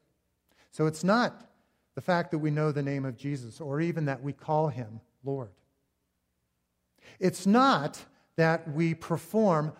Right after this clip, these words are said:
religious or good works. Many will say to me on that day, "Lord, Lord, did we not prophesy in your name,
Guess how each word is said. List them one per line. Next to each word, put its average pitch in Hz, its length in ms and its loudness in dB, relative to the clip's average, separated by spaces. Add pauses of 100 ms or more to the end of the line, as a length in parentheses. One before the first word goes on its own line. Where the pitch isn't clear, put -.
(160)
religious 160 920 2 (400)
or 151 200 2
good 156 640 2
works. 165 680 -2 (540)
Many 175 200 4
will 190 160 4
say 240 300 4
to 170 160 -6
me 147 140 0
on 139 160 -2
that 131 200 -4
day, 143 180 0
"Lord, 156 520 2 (120)
Lord, 180 420 0 (300)
did 220 180 4
we 226 180 2
not 220 280 2
prophesy 175 840 2
in 208 240 4
your 202 280 4
name, 185 440 0